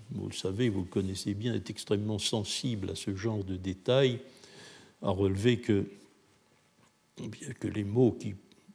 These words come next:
euh, qui portent ce type d'accent sont toujours des mots qui, dont le sens comporte en soi une alternative. Le nom du jumeau, par exemple, Yama, vous le connaissez bien, il y a une, on fait un colloque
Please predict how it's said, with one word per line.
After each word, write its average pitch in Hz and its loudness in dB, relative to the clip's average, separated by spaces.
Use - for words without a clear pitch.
euh, - -8
qui 110 -4
portent - 0
ce - -4
type 104 -6
d'accent 123 -4
sont 113 0
toujours 123 4
des 113 6
mots 139 2
qui, 117 -8
dont 120 4
le 113 2
sens - -2
comporte - 0
en 110 -2
soi 131 0
une 107 2
alternative. 101 -6
Le 117 4
nom 139 2
du 123 2
jumeau, 107 0
par 127 -12
exemple, 113 -8
Yama, 117 0
vous 104 -2
le 95 -8
connaissez 98 -2
bien, 101 2
il 92 -4
y - -6
a 87 -6
une, 98 -10
on - -14
fait 101 -4
un 92 -4
colloque 98 -2